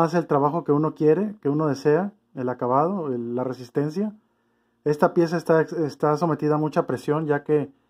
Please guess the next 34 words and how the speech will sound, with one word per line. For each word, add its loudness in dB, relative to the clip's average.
es -4
una, 4
es -6
un 0
alerón 2
grande 2
y 0
con -4
cualquier 2
viento 0
y 2
eso -4
se, -4
ya 2
se -6
empieza -4
a -2
mover. 0
Te 4
lo 8
digo 6
porque 0
yo 4
lo 2
puse 0
para 0
probarlo 2
y 0
al 2
momento 2
de 4
no 2
tener 4
estas, -2